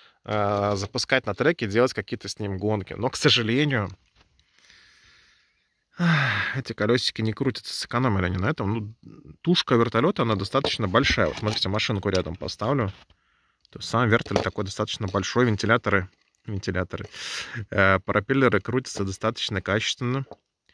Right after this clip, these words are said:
Причем пропеллеры у него одинаковые, но стоят на разной высоте. Так, днище давайте посчитаем. Сделано в Таиланде.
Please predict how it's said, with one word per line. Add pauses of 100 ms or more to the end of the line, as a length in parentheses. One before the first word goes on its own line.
(500)
Причем
пропеллеры
у
него
одинаковые,
но
стоят
на
разной
высоте. (1800)
Так,
днище
давайте
посчитаем.
Сделано
в
Таиланде.